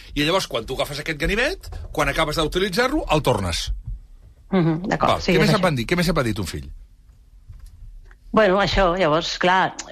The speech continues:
Speaker 2: perquè jo vaig fer el comentari, no?, també, de que com podia ser que una persona així estigués en una cuina. Clar, <laughs> ella em va dir, "Bueno, és que tothom té dret a una reinserció."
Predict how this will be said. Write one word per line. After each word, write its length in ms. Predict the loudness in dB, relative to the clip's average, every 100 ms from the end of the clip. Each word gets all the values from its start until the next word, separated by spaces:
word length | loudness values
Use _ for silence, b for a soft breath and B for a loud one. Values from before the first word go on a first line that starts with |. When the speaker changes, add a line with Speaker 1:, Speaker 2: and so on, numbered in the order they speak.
| -4
Speaker 2:
perquè 200 | 0 2
jo 60 | 4
vaig 120 | 2
fer 80 | 0
el 60 | 0
comentari, 560 | 2 2 4 4 2 2
no?, 160 | 2
també, 380 | 2 2 4 4
de 120 | 4 2
que 140 | -2
com 180 | -2 0
podia 220 | 2 2
ser 140 | 2 2
que 60 |
una 140 | 2 2
persona 300 | 2 2 2
així 380 | 2 4 2 0 B B B B
estigués 320 | 0 2 2
en 100 | 4
una 200 | 4 2 2
cuina. 440 | 4 4 2 0 B B -20 -6
Clar, 340 | 2 2 2 -2
<laughs> 320 | -2 2 2
ella 180 | 4 4
em 100 | 4
va 60 | 4
dir, 140 | 4
"Bueno, 400 | 4 2 2 -4 -12 -16 -8 -2 0
és 180 | 0 0
que 340 | 2 4 4 2
tothom 240 | 2 2
té 120 | 4
dret 160 | 2 2
a 60 | 2
una 160 | 2
reinserció." 720 | 2 -2 -2 -4 0 2 0